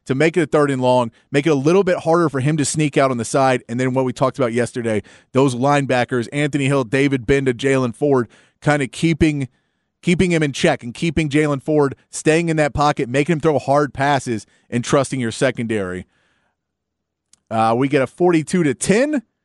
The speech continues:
Some optimistic scores there. <laughs> If it were fantasy football, I'd want forty-five points from the Texas D on Saturday.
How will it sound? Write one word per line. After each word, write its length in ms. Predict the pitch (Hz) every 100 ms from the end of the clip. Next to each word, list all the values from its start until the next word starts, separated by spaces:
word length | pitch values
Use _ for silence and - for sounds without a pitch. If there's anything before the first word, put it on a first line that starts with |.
| _ _
Some 180 | - 120
optimistic 720 | 139 135 139 127 143 - 151
scores 320 | - 147 131
there. 240 | 123 135 135
<laughs> 40 |
If 160 | 123 -
it 120 | 175
were 120 | 156
fantasy 480 | 135 156 156 147 147
football, 380 | - 151 147 143
I'd 160 | 131
want 180 | 123 123
forty-five 640 | - 151 156 147 151 143 120
points 300 | 131 135 -
from 100 | 131
the 80 |
Texas 380 | 110 127 123 123
D 240 | 104 123 123
on 220 | 113 110
Saturday. 680 | 98 123 123 117 113 113